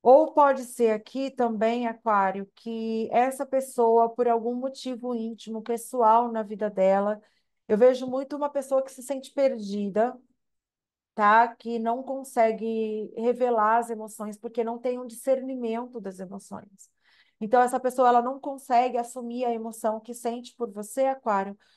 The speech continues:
porque essa pessoa não tem um discernimento claro do que é amor, do que é paixão, do que, que é,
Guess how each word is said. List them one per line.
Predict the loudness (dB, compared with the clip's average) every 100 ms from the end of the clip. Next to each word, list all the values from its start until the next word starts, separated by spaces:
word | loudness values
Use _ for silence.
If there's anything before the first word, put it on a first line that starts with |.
| _ -6
porque | -4 -2
essa | -2 -2
pessoa | -8 0 0 0
não | -4
tem | -4 -4
um | -6
discernimento | -6 -2 -2 -4 -8 -10 -12
claro | -12 0 2 2 0 -4
do | -10 -12
que | -6 0
é | 0
amor, | 0 0 2 2 0 -12 _ _ _ _ _ _ _ _ _ -10
do | -6
que | 0
é | 0
paixão, | 0 -2 -2 -2 0 0 -6
do | -12 -16
que, | -14 -14
que | -14 -8 -2
é, | 0 0 -2